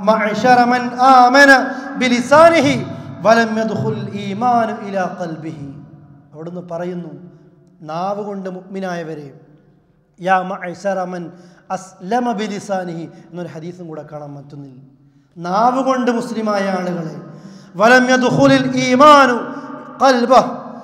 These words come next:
ഹൃദ-, ഹൃദയത്തിലേക്ക് ഈമാൻ എത്താത്തവരെ, ഈ പറയുന്ന സ്വഭാവമുള്ള ആളുകൾക്ക് കൽബിലേക്ക് ഈമാൻ എത്തിയിട്ടില്ല. എത്തിയിരുന്നുവെങ്കിൽ ഇവരിങ്ങനെ ചെയ്യുക, ചെയ്യുമായിരുന്നില്ല. എന്താണ് ഇവരുടെ സ്വഭാവം?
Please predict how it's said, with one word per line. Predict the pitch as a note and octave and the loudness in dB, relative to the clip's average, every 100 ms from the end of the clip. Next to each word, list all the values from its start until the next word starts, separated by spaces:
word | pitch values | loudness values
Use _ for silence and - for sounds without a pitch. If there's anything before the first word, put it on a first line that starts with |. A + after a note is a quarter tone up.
| - - - - - | -20 -20 -20 -20 -12
ഹൃദ-, | F3 G3 A3+ | -8 -6 -4
ഹൃദയത്തിലേക്ക് | G#3 A#3 C4 C4 C#4 C4+ C#4 C4+ C4+ A#3 - - - G#3 | 0 6 6 4 0 4 4 4 -6 -8 -14 -20 -10 -4
ഈമാൻ | C4 C#4 C#4 | 0 2 4
എത്താത്തവരെ, | C4+ C4+ C#4+ D#4 E4+ D#4 C#4+ A#3 F3+ - - - - - - - - _ - | 2 6 6 6 8 10 10 8 2 -10 -18 -20 -20 -20 -20 -20 -20 _ -20
ഈ | E3+ - | -18 -6
പറയുന്ന | F#3+ F#3+ A3+ A3+ A3 | -4 -4 -6 -8 -10
സ്വഭാവമുള്ള | F#3+ G3 G#3+ A3 A3 A3 G#3 G3+ | -8 -4 -4 -6 -8 -4 -2 -2
ആളുകൾക്ക് | G#3+ G#3+ - G#3+ - | -4 -8 -12 -14 -8
കൽബിലേക്ക് | F#3 G3+ A3 A3 A3 G3+ | -8 -6 -6 -6 -6 -10
ഈമാൻ | A3 A3+ G#3 | -6 -4 -6
എത്തിയിട്ടില്ല. | G#3 A#3+ A#3+ B3+ C4+ C4 F#3 - - - - _ _ D#3+ | -6 -6 -6 -4 2 2 2 -4 -18 -20 -20 _ _ -18
എത്തിയിരുന്നുവെങ്കിൽ | D#3 - A3+ A3 G#3 G#3 G#3 G3 - - - | -16 -10 -8 -8 -8 -8 -10 -12 -14 -18 -12
ഇവരിങ്ങനെ | F3+ F#3+ G3 F#3+ F#3 | -10 -8 -8 -8 -8
ചെയ്യുക, | F#3 G#3 G3+ G3 G3 G3 | -10 -10 -10 -10 -12 -14
ചെയ്യുമായിരുന്നില്ല. | G3 G#3+ G3+ F#3+ F#3 F3+ F3 D#3+ - - - _ _ _ E3 | -12 -8 -6 -6 -6 -8 -10 -12 -18 -20 -20 _ _ _ -12
എന്താണ് | F#3+ A3 A3+ | -2 0 2
ഇവരുടെ | A3+ A3 | -2 -2
സ്വഭാവം? | G#3 G#3 G3+ G3 | 0 2 2 0